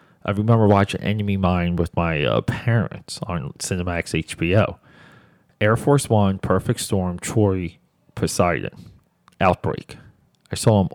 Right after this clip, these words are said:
all in the theater. Outbreak was a,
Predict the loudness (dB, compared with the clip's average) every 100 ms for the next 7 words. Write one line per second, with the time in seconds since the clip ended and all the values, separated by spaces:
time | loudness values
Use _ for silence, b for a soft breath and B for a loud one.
0 | -2 0 2 0 -4 -10 -6 -6 -6 -8
1 | -2 0 2 4 4 2 -6 0 2 4
2 | 2 -2 -4 -4 -2 -4